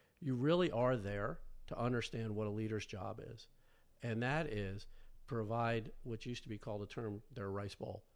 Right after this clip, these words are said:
You as a leader or a manager have a responsibility to anybody that works for you to ensure they can be successful, they can take care of their family, and they can live their life. And the biggest example I give you, I opened two restaurants here called Zia Wood Fire Grill as a licensee,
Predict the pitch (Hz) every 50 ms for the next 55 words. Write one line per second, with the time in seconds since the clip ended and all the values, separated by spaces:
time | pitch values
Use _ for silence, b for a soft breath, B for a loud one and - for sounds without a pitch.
0 | b b b b b b b b b - - 131 135 170 190 202 196 113 131 131
1 | 135 139 139 123 120 123 123 120 123 113 107 104 95 92 95 101 104 110 110 104
2 | 98 95 98 107 110 101 98 98 98 98 - - - 113 113 131 - 131 110 110
3 | 107 104 101 92 90 90 113 147 151 147 135 117 107 110 120 123 120 - - -
4 | 101 90 90 90 - - 101 b b b b b b b b b b _ - -
5 | 127 117 110 107 104 - - - 160 151 139 123 117 120 110 101 107 113 - -
6 | 120 104 104 98 - - 98 - - 131 135 131 - - 135 131 B B B B
7 | - - 127 - 107 98 - 135 139 - - 156 139 131 127 117 113 113 - -
8 | 117 104 101 104 104 - - 107 104 - 101 95 95 110 110 101 107 104 98 90
9 | 98 - - - - - _ b b b b b b b b b - 120 110 107
10 | 95 98 139 151 156 156 143 - - 120 113 110 - 107 107 95 101 98 95 95
11 | 90 104 104 98 - 107 - - 170 160 151 135 120 - - 120 104 101 98 -
12 | - 113 95 95 - - - 98 95 107 110 110 104 107 101 - - 101 95 92
13 | 90 92 98 95 90 107 107 98 101 85 92 101 101 - - 104 - - 104 95
14 | 92 92